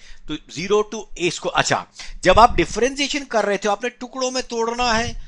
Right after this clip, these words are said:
तो आपसे मैंने पूछा पांच बजकर चार मिनट पर आपकी या पा-, या आठ बजकर पांच मिनट पर या आठ बजकर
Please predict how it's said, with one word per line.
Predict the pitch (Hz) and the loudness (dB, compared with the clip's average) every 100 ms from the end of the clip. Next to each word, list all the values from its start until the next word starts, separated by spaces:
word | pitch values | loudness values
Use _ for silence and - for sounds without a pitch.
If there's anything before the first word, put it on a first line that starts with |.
| - | 2
तो | 190 | 4
आपसे | 190 220 | 4 -2
मैंने | 220 220 | -6 -6
पूछा | 226 233 | -2 0
पांच | 226 220 240 - | 0 0 -2 -2
बजकर | 220 208 240 233 | -6 -6 -6 -4
चार | - 226 240 | 2 4 4
मिनट | 226 220 208 | -2 -8 -6
पर | 226 | -2
आपकी | 214 208 220 | -2 -2 -4
या | 214 | -4
पा-, | 208 202 196 180 | -2 -4 -4 0
या | 180 | 2
आठ | 175 208 | 2 0
बजकर | 202 - 208 | -8 -8 -8
पांच | 202 226 - | -4 -4 -6
मिनट | 196 196 | -10 -12
पर | 190 185 | -10 -4
या | 185 | 0
आठ | 208 | 0
बजकर | 190 185 - | -2 -10 -10